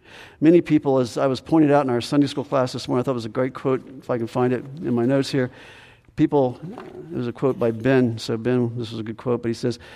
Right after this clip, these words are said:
"To have all that God gives and not have God." You follow me? To have all that God gives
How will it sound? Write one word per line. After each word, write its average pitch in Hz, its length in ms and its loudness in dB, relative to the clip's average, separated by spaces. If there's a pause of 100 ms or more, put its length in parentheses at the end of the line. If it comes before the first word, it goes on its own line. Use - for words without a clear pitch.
(320)
"To 147 100 0
have 151 200 6
all 156 160 6
that 151 180 2
God 143 320 4
gives 131 400 6
and 127 80 2
not 131 180 2
have 127 260 0
God." 120 420 -2 (180)
You 107 80 -8
follow 127 260 0
me? 135 240 -4 (920)
To 143 80 2
have 131 120 4
all 147 280 6
that 156 120 4
God 139 400 2
gives 127 600 2